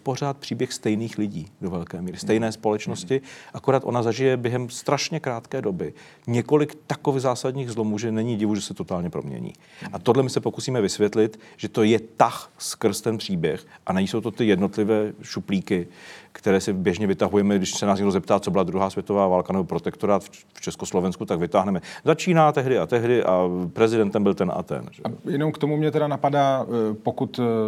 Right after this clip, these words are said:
Speaker 2: eh, se celý ten materiál dá použít k maturitě nebo jako výuková záležitost, eh, kromě mnoha jiných věcí, tak, eh, jako, co děláte jinak než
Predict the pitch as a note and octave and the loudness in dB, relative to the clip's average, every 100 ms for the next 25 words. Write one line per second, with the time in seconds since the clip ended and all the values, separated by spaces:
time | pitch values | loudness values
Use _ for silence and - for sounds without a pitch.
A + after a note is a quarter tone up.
0 | G2+ F#2 - A2 G2+ - G#2+ A2+ G2+ G#2+ | -2 -6 -2 -2 -2 -2 0 0 0 2
1 | G2 G2 F#2 G2+ G#2 B2 B2+ A#2 A2+ G2+ | 2 2 0 -2 -2 -2 -2 -2 -2 0
2 | F#2+ F2+ F#2+ F#2 G2+ G#2+ A2 G#2 A#2+ G#2+ | -2 -2 -4 -4 -6 -2 0 0 2 4
3 | G2+ G2+ A#2+ A#2+ B2 C3+ - A2+ A2 G#2+ | 4 4 2 -2 -4 -6 -6 -4 -2 -2
4 | G#2+ G2+ G2 G2+ G2 G2 G#2+ A#2+ - A#2+ | -2 0 2 0 0 -2 -4 -6 -4 -8
5 | - - - _ - G2+ - G#2+ G#2 - | -8 -20 -20 _ -2 -2 0 0 0 -6
6 | - G2+ B2 D#3 G3 G3 B2+ G2 F#2 E2+ | -14 -12 -8 -4 -2 -2 -2 -2 -2 -4
7 | F#2 F2 - | -6 -8 -10